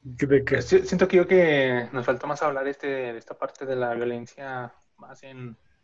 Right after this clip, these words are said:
Speaker 2: en parejas, familias. Siento que
Speaker 1: Sí,
Speaker 2: da un
Speaker 1: no,
Speaker 2: buen
Speaker 1: nos
Speaker 2: tema,
Speaker 1: faltó.
Speaker 2: eh, da buen tema
Speaker 1: Sí,
Speaker 2: ese.
Speaker 1: da un buen tema todo eso. Pero por el momento, pues yo creo que ya vamos <laughs> terminando, porque si no nos vamos a extender más. Vamos a dar por finalizado este, el tema de hoy.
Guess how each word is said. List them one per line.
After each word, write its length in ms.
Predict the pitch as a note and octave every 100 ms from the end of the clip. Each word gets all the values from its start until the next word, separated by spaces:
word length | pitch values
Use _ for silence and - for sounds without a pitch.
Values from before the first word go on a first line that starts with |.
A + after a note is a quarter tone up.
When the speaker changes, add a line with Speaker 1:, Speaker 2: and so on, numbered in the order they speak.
| _ _
Speaker 2:
en 100 | B2
parejas, 640 | - B2+ C3+ B2+ C#3 B2 -
familias. 680 | - A#2+ A#2+ C3 C3 B2 A#2
Siento 280 | C#3+ D#3+
que 380 | - D3 C3+ B2 - _ -
Speaker 1:
Sí, 280 | - - C3+
Speaker 2:
da 180 | A3+ G#3
un 80 | G3
Speaker 1:
no, 60 |
Speaker 2:
buen 140 | F#3 C3+
Speaker 1:
nos 100 | C#3+
Speaker 2:
tema, 280 | F3+ D3
Speaker 1:
faltó. 120 | D3 F3+
Speaker 2:
eh, 40 |
da 140 | E3
buen 220 | F#3+ G#3+ F#3+
tema 300 | F3+ F3+ E3+
Speaker 1:
Sí, 60 |
Speaker 2:
ese. 220 | E3 C3+ D3
Speaker 1:
da 60 |
un 60 | D#3
buen 160 | D#3+ D3+
tema 260 | D3 D3
todo 280 | C#3+ D3 D3
eso. 320 | D3 G#3+ A#3+ - _ _ _ _
Pero 260 | E3 F3 D3+
por 140 | E3
el 80 | E3
momento, 420 | E3 E3 F#3 F#3
pues 100 | G3 F3
yo 80 | E3+
creo 160 | F3
que 100 | -
ya 140 | D#3+ D#3+
vamos 320 | E3 F3 -
<laughs> 0 |
terminando, 560 | C3 - _ - C#3+ - D3+
porque 240 | D3 C#3
si 100 | C3
no 140 | C3+ C#3
nos 120 | D3
vamos 280 | D3 D3+ D3
a 260 | B2 A#2 A2+
extender 480 | _ B2+ B2 C#3
más. 440 | C#3 C#3 A3 - _ _ - _ _ -
Vamos 320 | C#3+ D#3 C#3+
a 40 |
dar 160 | C#3+ C3 -
por 100 | D#3+
finalizado 760 | - C#3+ C3 A#2+ D3 C#3+ D3+ D3
este, 320 | C3 A#2+ C3+
el 100 | B2
tema 240 | C#3 C#3+
de 140 | C#3 C3+
hoy. 340 | D#3+ A3+ A3+